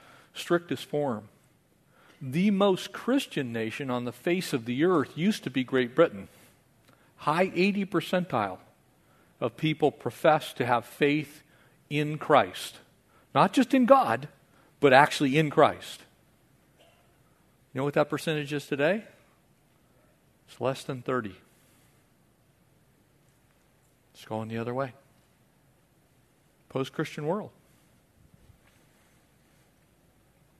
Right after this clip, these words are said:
Population explosion.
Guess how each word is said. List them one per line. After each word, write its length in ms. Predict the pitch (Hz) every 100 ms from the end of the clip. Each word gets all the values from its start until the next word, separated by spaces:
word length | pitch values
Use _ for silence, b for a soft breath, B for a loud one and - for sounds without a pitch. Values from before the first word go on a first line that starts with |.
| _ _ - _ - _ - - _ _ _ _ _ _ _ _ _ _ -
Population 680 | 113 131 156 147 160 160 165
explosion. 720 | - - 170 202 151 107